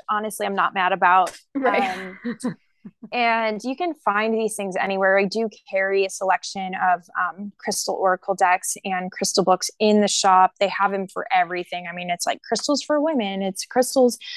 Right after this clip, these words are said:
Speaker 1: um, for, you know, witches. It's, um, whatever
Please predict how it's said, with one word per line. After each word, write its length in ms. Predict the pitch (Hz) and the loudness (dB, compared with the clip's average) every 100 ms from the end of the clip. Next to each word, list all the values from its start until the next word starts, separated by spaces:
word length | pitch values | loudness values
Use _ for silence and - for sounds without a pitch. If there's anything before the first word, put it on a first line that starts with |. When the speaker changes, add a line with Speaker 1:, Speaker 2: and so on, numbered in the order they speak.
| - - - | -14 -18 0
Speaker 1:
um, 320 | 226 214 202 202 | 4 6 4 2
for, 360 | - 220 208 | 0 2 2
you 140 | 220 208 | 0 -4
know, 140 | 202 | -2
witches. 580 | 220 302 - 190 190 180 | -2 -2 -2 -4 -4 -6
It's, 320 | 196 - - - | -8 -6 -8 -2
um, 260 | 208 190 185 | 2 4 4
whatever 600 | 190 226 247 240 226 214 | 4 6 6 4 4 4